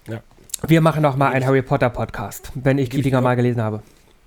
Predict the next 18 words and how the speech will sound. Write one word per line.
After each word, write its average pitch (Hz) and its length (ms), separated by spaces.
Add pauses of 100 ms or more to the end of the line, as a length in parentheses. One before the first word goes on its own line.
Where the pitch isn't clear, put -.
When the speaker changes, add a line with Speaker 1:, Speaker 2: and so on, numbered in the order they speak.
(180)
Speaker 1:
Können 131 160
wir 123 80
gerne 117 180
machen. 113 220 (2000)
Das - 180
können 107 140
wir 104 80
gerne 113 160
machen. 107 200 (2750)
Hm, 107 840
oh, 98 140
Marcelli 98 360
beißt 95 280
noch 98 120
mal 101 100
in 98 100
sein 98 160
Baguette. 98 340